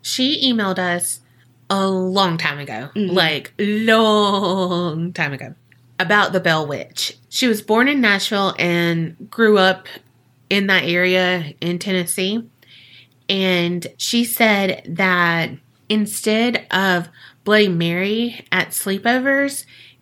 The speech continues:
Speaker 1: it was the Bell Witch.
Speaker 2: No.
Speaker 1: Yeah, so they would go in and, like, again, go into the bathroom 'cause, of course, you have to have a mirror and all that. But they would chant, "I believe in the Bell Witch," three times.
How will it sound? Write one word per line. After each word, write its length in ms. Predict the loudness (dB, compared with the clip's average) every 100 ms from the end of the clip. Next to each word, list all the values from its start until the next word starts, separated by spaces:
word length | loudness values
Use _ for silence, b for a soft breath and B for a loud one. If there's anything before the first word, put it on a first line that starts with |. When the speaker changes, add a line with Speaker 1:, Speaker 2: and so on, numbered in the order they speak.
| _ _ _ 2
Speaker 1:
it 80 | 4
was 220 | 4 2
the 80 | 0
Bell 280 | 2 2
Witch. 640 | 2 0 -2 -6 -8 -10 -4
Speaker 2:
No. 560 | -4 -2 -6 -8 -12 -4
Speaker 1:
Yeah, 400 | 2 2 2 -2
so 260 | 0 2
they 300 | 2 2 4
would 260 | 4 2 2
go 260 | 2 2 2
in 460 | 0 2 0 -2 -2
and, 500 | -2 0 0 0 -4 -12 -10
like, 280 | -6 -6 -6
again, 300 | -4 0 0
go 160 | 0 -2
into 180 | 0 0
the 60 |
bathroom 500 | 2 0 0 -4 -4
'cause, 520 | -4 -2 -2 -4 -10 -14 _ _ _
of 160 | -4 -2
course, 380 | 0 2 2 0
you 60 |
have 120 | -4 -2
to 60 |
have 120 | -4 -2
a 40 |
mirror 300 | 0 2 2
and 160 | 0 -2
all 160 | -2
that. 300 | -2 -2 -6 -12 B B B B
But 220 | 0 0 4
they 160 | 6
would 160 | 6 4
chant, 440 | 0 0 0 -2 -2
"I 140 | -2 0
believe 340 | 0 2 2
in 100 | 0
the 100 | 0
Bell 320 | 0 2 2
Witch," 600 | 0 0 0 -2 -6 -8 -12 -8
three 220 | -2 0
times. 720 | 0 -4 -6 -10 -10 -10 -10